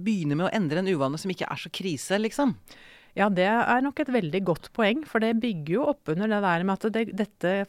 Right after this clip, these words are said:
Speaker 2: kan jeg få til.
Speaker 1: Mm,
Speaker 2: Det
Speaker 1: nettopp.
Speaker 2: må jo være starten,
Speaker 1: Mm.
Speaker 2: å tro det.
Speaker 1: Mm. Og det også bygger liksom, da bygger du jo gode følelser og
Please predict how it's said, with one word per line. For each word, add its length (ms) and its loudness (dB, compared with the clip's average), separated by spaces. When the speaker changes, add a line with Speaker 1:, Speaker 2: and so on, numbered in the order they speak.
Speaker 2:
kan 180 -2
jeg 100 0
få 300 0
til. 200 2
Speaker 1:
Mm, 300 12
Speaker 2:
Det 100 6
Speaker 1:
nettopp. 160 6
Speaker 2:
må 220 4
jo 80 2
være 280 4
starten, 540 0
Speaker 1:
Mm. 240 4
Speaker 2:
å 60 0
tro 280 0
det. 200 2
Speaker 1:
Mm. 320 -2
Og 80 -4
det 80 4
også 160 -2
bygger 320 0
liksom, 260 0
da 140 2
bygger 320 -2
du 60 0
jo 100 0
gode 260 4
følelser 560 2
og 360 2